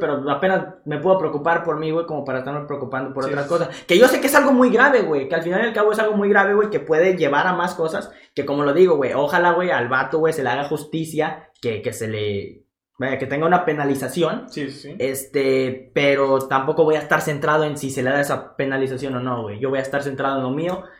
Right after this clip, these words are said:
Speaker 1: y, y, y pues eso, güey. Pero, o sea,
Speaker 2: Sí,
Speaker 1: entiendo
Speaker 2: sí.
Speaker 1: las dos caras de la moneda, güey. Entiendo la gente, güey, que cancela, güey. Que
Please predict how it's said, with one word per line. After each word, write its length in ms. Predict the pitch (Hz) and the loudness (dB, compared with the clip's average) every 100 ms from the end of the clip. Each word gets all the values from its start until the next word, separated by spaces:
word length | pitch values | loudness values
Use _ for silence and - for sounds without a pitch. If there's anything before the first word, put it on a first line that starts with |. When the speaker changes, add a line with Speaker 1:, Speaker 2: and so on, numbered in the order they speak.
| _ - | _ -8
Speaker 1:
y, 880 | 123 113 110 104 110 107 101 95 98 | -4 -4 -4 -8 -8 -6 -8 -10 -12
y, 80 | 101 | -14
y 40 | |
pues 200 | 101 101 | -12 -12
eso, 260 | 113 - 110 | -10 -8 -8
güey. 160 | 101 - _ _ _ _ _ _ - | -8 -12 _ _ _ _ _ _ 2
Pero, 220 | 165 156 | 4 4
o 20 | |
sea, 260 | 156 143 - | 2 -2 0
Speaker 2:
Sí, 120 | - | 2
Speaker 1:
entiendo 340 | 202 233 240 | 6 6 8
Speaker 2:
sí. 60 | 240 | 6
Speaker 1:
las 100 | 185 | 4
dos 160 | 214 220 | 2 2
caras 260 | 214 208 | 2 2
de 60 | 202 | 2
la 80 | 190 | 0
moneda, 380 | 180 202 196 | 0 0 2
güey. 180 | 185 180 | 2 0
Entiendo 380 | 165 160 170 151 | -2 -2 -2 -2
la 140 | 147 127 | -2 -2
gente, 320 | 156 156 156 | -2 -4 -2
güey, 240 | 165 160 165 | 0 0 -2
que 240 | 131 - | -6 -6
cancela, 580 | 110 117 120 170 165 147 | -8 -6 2 2 4 0
güey. 340 | 151 151 - - _ _ | -2 -6 -12 -20 _ _
Que 600 | - 147 139 135 123 - | 0 2 2 0 -2 -6